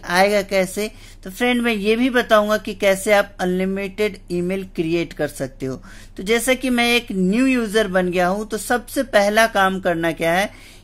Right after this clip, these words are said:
यहाँ पे जो प्रोसेस स्टार्ट हो रहा है, सबसे पहले जो क्लिक का ऑप्शन है, इस पे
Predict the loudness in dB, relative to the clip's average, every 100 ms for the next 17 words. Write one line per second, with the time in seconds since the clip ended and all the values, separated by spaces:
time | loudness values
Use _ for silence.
0 | -4 0 0 0 0 2 2 2 2 2
1 | 2 -4 -4 -6 0 4 4 4 2 4
2 | 4 2 -4 -20 -16 -4 -4 -2 -4 4
3 | 6 6 2 -2 -4 -4 -4 -2 4 6
4 | 6 0 -4 -2 -2 -4 -12 -20 -12 -12
5 | -4 -2